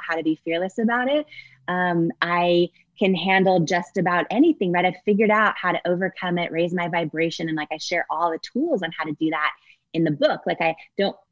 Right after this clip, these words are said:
deal with comparison syndrome anymore, nothing. And so I've gotten there with that. The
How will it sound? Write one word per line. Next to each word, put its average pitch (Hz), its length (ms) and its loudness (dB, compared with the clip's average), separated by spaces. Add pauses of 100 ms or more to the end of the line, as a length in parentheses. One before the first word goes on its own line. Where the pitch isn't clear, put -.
(160)
deal 185 180 4
with 175 120 -4
comparison 208 580 -2
syndrome 254 300 2
anymore, 247 380 4 (140)
nothing. 240 440 0 (320)
And 202 180 4
so 208 380 6
I've 180 340 2
gotten 240 400 8
there 240 200 8
with 214 180 4
that. 220 420 0 (380)
The 202 180 6